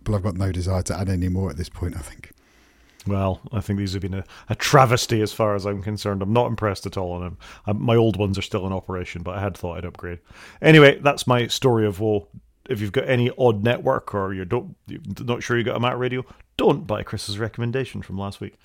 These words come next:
Speaker 1: Yeah, it's all my fault.
Speaker 2: It's all your fault. Second piece of follow-up is also me, and this isn't really follow-up so much as I just thought it was quite cool. Apple have a support link on their website, link in the show notes, to Mac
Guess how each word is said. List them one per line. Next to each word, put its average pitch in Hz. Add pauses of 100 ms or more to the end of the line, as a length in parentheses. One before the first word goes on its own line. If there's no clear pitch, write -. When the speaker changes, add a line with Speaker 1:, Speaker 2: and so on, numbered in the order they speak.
(320)
Speaker 1:
Yeah, 101
it's 92
all 117
my 98
fault. - (640)
Speaker 2:
It's -
all 110
your 98
fault. - (440)
Second 196
piece 123
of 98
follow-up 110
is 117
also 147
me, 87
and 113
this 170
isn't 120
really 104
follow-up 123
so 117
much 110
as 101
I 107
just 113
thought 104
it 98
was 98
quite 98
cool. 107 (640)
Apple 147
have 110
a 110
support -
link 98
on 98
their 92
website, 92 (100)
link 95
in 87
the 87
show 107
notes, 92 (140)
to 101
Mac 131